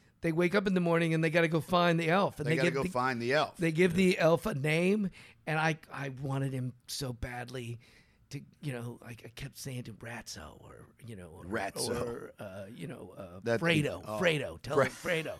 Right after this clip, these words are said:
Speaker 2: <laughs>
Speaker 1: And, um,
Speaker 2: Fredo.
Speaker 1: um,
Speaker 2: You
Speaker 1: I
Speaker 2: hate
Speaker 1: mean,
Speaker 2: the
Speaker 1: yeah,
Speaker 2: elf
Speaker 1: I
Speaker 2: more than you
Speaker 1: fucking
Speaker 2: hate
Speaker 1: hate
Speaker 2: Santa.
Speaker 1: And I've gotta move the elf at night, and at there are times when, and I build in a, an alarm so that I, I have that. But there are times where I'm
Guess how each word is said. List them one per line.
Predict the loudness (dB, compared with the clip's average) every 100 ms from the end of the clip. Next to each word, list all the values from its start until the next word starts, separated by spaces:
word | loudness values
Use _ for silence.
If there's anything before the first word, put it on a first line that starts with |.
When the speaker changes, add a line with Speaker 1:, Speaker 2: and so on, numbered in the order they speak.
| -2
Speaker 2:
<laughs> | 2 4 2 -2 -8 -2
Speaker 1:
And, | 0 2 2
um, | 2 0 -4 -6 -14 -20 -16 -6
Speaker 2:
Fredo. | 0 0 2 2 2 0
Speaker 1:
um, | -2 -6
Speaker 2:
You | 4 8 10
Speaker 1:
I |
Speaker 2:
hate | 8 6 4
Speaker 1:
mean, | 4
Speaker 2:
the | 6
Speaker 1:
yeah, | 8 10
Speaker 2:
elf | 8 8
Speaker 1:
I | 4
Speaker 2:
more | 6 6
than | 6
you | 4 4
Speaker 1:
fucking | 4
Speaker 2:
hate | 2
Speaker 1:
hate |
Speaker 2:
Santa. | 0 0 2 2 0 -2
Speaker 1:
And | 2
I've | 4 6
gotta | 8 8
move | 6 6 6 4 2
the | 0 2
elf | 4 4 2 -2
at | -4
night, | 0 2 0 0
and | -2 -2 -4 -4
at | -6 -6
there | -4 -4
are |
times | -2 0 0 2
when, | 0 -2 0
and | 0
I | 0
build | 0 0 2 2
in | 2
a, | 2 2 -2 -10 -20 _ -4
an | -2
alarm | 0 2 2 0 -6 -20 _ -14
so | 0 2
that | 2 2
I, | 0 -4 -6
I | -6
have | 0 0 0
that. | -2 -6 -8
But | -2
there |
are | -2
times | 2 2 2
where | 4 4 4 -2 -18 -20 _ _
I'm | 0 2 2